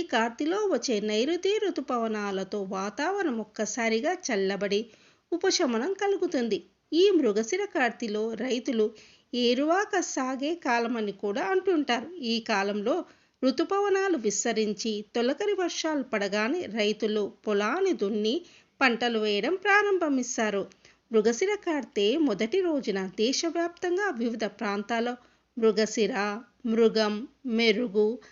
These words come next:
అనే పేర్లతో పిలుస్తుంటారు. ఈ రోజు ప్రజలు బెల్లంలో ఇంగువను కలుపుకొని తింటారు. ఇది శరీరంలో ఉష్ణోగ్రత ప్రేరేపించి వర్షాకాలంలో సోకే వ్యాధులను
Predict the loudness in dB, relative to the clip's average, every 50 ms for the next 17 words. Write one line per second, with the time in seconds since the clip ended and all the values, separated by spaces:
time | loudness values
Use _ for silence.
0 | -20 -18 _ -2 2 2 2 4 2 0 0 0 0 0 0 0 -2 -2 -4 -4
1 | -4 -6 -6 -2 0 2 2 2 0 0 -2 -2 -2 -2 0 -2 -2 -2 -4 -10
2 | _ _ _ _ _ _ _ 2 4 6 6 6 6 4 2 2 2 2 0 0
3 | 2 0 0 -2 -2 -2 -2 -2 -2 -2 -2 -2 -2 -4 -4 -6 -4 -2 -2 0
4 | 0 0 0 -2 -2 -2 -2 -2 -2 -2 -2 -2 -4 -6 -10 -6 -2 0 0 2
5 | 2 2 2 2 2 0 0 2 2 0 0 0 -4 -4 -4 -2 -2 -2 0 2
6 | 4 4 4 4 2 0 -2 -2 -4 -14 -20 -20 _ _ _ _ 0 2 4 4
7 | 4 2 2 0 0 0 2 0 2 2 2 2 0 0 0 -2 -4 -4 -6 -6
8 | -6 -2 -2 0 0 0 0 0 -2 -2 -2 -2 -4 -4 -4 -4 -2 -2 0 0
9 | 2 2 0 0 0 -2 -4 -4 -4 -6 -6 -6 -6 -4 -4 -4 -4 -6 -6 -4
10 | -4 -4 -4 -2 -2 0 0 2 2 2 0 0 -2 -2 -2 -2 -2 -2 -2 -2
11 | -2 -2 -4 -4 -4 -4 -2 -2 -2 -2 -2 -2 -2 -2 -2 -2 -2 -4 -6